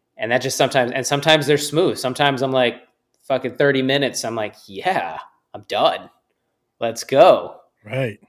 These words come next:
Speaker 1: And so it just depends. It's all over the place. Like, sometimes it'll be an hour total process of filming and editing. Sometimes it'll be fucking five hours.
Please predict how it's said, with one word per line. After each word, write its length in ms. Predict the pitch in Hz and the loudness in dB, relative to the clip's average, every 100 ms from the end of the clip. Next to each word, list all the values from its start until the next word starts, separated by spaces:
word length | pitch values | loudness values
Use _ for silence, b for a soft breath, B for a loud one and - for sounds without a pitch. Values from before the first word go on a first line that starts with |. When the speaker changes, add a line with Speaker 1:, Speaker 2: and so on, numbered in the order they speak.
| _ _ | _ _
Speaker 1:
And 120 | 120 | -8
so 200 | - 131 | 2 2
it 80 | 123 | 2
just 200 | 143 147 | -2 -4
depends. 380 | 135 127 135 107 | -4 0 0 0
It's 80 | 131 | 0
all 140 | 117 | 2
over 180 | 127 127 | 2 -2
the 80 | 104 | -4
place. 400 | 107 104 101 - | -4 -4 -4 -10
Like, 140 | 101 | -10
sometimes 420 | - 107 117 110 | -12 -8 -6 -4
it'll 140 | 110 104 | -6 -6
be 160 | 110 | -4
an 80 | 110 | -6
hour 320 | 107 107 113 | -6 -4 -4
total 260 | 113 127 117 | -2 -2 -2
process 480 | - 107 107 113 - | 0 0 0 -4 -10
of 120 | 104 | -12
filming 420 | - 120 117 117 | -6 -6 -6 -10
and 200 | 104 127 | -6 0
editing. 440 | 147 165 180 214 214 | 0 0 -6 -8 -8
Sometimes 500 | 123 110 120 117 117 | -10 -6 -6 -4 -4
it'll 180 | 120 | -4
be 420 | 113 123 123 123 120 | -4 -4 -2 -4 -4
fucking 400 | 131 127 127 117 | -4 -6 -6 -6
five 240 | 131 135 | -4 -4
hours. 440 | 87 87 87 - | -6 -10 -14 -18